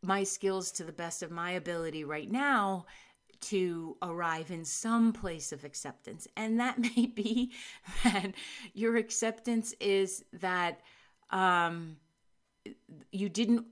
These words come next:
really want to push before the kids were home full time for them to have chores around the house. It was just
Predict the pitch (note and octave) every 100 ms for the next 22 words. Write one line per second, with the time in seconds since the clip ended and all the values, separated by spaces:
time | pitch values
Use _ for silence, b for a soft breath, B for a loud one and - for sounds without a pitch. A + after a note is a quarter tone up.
0 | _ - G#3 A#3 A#3+ G3+ G#3+ A3 A3 G#3
1 | G#3 - G3+ F#3+ - F#3+ G3 G3 G3 G3
2 | G3 F#3+ F#3 F#3+ G3 - F#3+ F#3+ F#3 F3+
3 | F#3+ E3+ E3 E3+ E3+ E3 F3 - E3+ F3
4 | F3+ F3 F3 F3 E3+ E3 E3+ F3 - E3
5 | - E3+ -